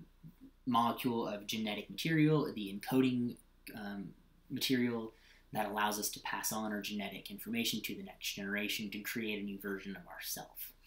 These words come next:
Um, so what's going to happen is when cells divide, you're going to have one piece of D N A that's eventually going to be unzipped, um, a new copy of each side's going to be made. So you end up with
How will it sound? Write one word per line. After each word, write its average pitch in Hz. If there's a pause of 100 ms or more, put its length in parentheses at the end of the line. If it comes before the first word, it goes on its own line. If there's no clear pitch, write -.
(460)
Um, - (720)
so -
what's 117
going 117
to 104
happen 113
is 104
when 107
cells 107
divide, 107 (340)
you're 104
going 107
to 104
have -
one 117
piece 113
of 101
D 110
N 110
A 143
that's -
eventually 202
going 196
to 202
be 98
unzipped, 101 (280)
um, 98
a 98
new 110
copy 110
of 101
each 104
side's 98
going 101
to -
be 95
made. 95 (680)
So 110
you 110
end 120
up 117
with 107